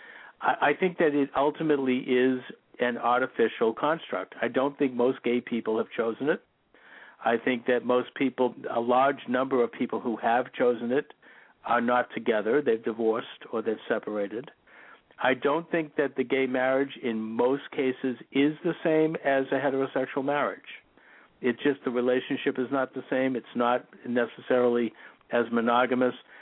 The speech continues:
It's just not the same deal. And I think that there'll always be people who want to have this relationship, and that's fine. But I think in the long run, maybe fifty years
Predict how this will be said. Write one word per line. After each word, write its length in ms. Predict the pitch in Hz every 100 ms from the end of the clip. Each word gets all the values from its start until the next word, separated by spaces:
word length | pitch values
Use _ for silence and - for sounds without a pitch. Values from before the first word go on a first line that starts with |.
| -
It's 140 | 139 139
just 200 | 220 190
not 220 | 196 175
the 100 | - 156
same 200 | 165 156
deal. 300 | 175 147 95 _ _ - - _ -
And 120 | 151
I 80 | 156
think 280 | 156 190 190
that 140 | 170
there'll 180 | 175 151
always 340 | 147 147 160 160
be 160 | 156 151
people 300 | - 147 147
who 120 | 139 139
want 360 | 120 123 143 -
to 100 | 147
have 220 | 156 151
this 160 | 160 156
relationship, 540 | 160 156 151 156 131 127
and 100 | 120
that's 200 | 113 - -
fine. 480 | 127 143 170 202 214 _ _ - _ _ _ _ 131 131
But 340 | 185 147 143 -
I 80 | 135
think 260 | 143 170
in 120 | 160 135
the 80 |
long 440 | 123 127 147 156 135
run, 380 | 113 101 104 123 _ _ -
maybe 280 | 131 123 117
fifty 280 | 160 151 160
years 280 | 139 131